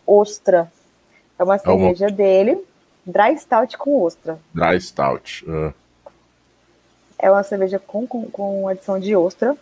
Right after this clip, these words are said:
Speaker 1: Lá,
Speaker 2: Uhum.
Speaker 1: inclusive, lá no bar dele, é, ele tem, assim, um tanquezinho, tipo um aquáriozinho com umas ostras pra
Speaker 2: Uhum.
Speaker 1: falar da cerveja. Então, eu
Speaker 2: Que
Speaker 1: não sei se é
Speaker 2: massa.
Speaker 1: boa, tá? Então, eu vou
Speaker 2: E
Speaker 1: experimentar essa cerveja aqui. Eu achei super interessante a ideia da ostra.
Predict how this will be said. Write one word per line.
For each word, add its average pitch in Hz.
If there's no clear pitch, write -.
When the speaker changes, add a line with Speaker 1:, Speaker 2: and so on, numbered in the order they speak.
Speaker 1:
Lá, 196
Speaker 2:
Uhum. 226
Speaker 1:
inclusive, 240
lá 233
no 277
bar 196
dele, 185
é, 185
ele 202
tem, 214
assim, 214
um 214
tanquezinho, 202
tipo -
um 330
aquáriozinho 208
com 240
umas 220
ostras 196
pra 202
Speaker 2:
Uhum. 196
Speaker 1:
falar 208
da 214
cerveja. 226
Então, 226
eu 214
Speaker 2:
Que 214
Speaker 1:
não -
sei 127
se -
é 294
Speaker 2:
massa. -
Speaker 1:
boa, 196
tá? 202
Então, 233
eu 226
vou 240
Speaker 2:
E -
Speaker 1:
experimentar 247
essa 226
cerveja 220
aqui. 226
Eu 226
achei 214
super 240
interessante 208
a 190
ideia 180
da 180
ostra. 175